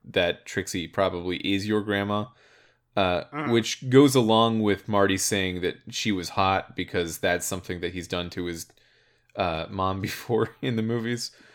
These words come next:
Speaker 1: Um,
Speaker 2: Yeah, a, a surprising amount of times this has happened, Marty.
Speaker 1: Yeah, maybe, maybe there's, there's, uh,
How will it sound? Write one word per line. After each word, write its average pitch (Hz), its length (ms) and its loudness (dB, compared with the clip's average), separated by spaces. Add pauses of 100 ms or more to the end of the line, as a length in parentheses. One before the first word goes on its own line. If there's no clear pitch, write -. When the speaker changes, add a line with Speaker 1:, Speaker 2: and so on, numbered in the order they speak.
(540)
Speaker 1:
Um, 85 360 -4 (220)
Speaker 2:
Yeah, 160 460 6
a, 151 160 -2 (180)
a 151 60 -2
surprising 165 720 0
amount 143 240 2
of 127 100 -8
times 139 360 -2
this 127 140 -12
has 117 140 -12
happened, 113 460 -6
Marty. 113 360 -16
Speaker 1:
Yeah, 117 440 8
maybe, 151 580 2
maybe 135 340 2
there's, 131 340 2
there's, 120 300 0
uh, 110 380 6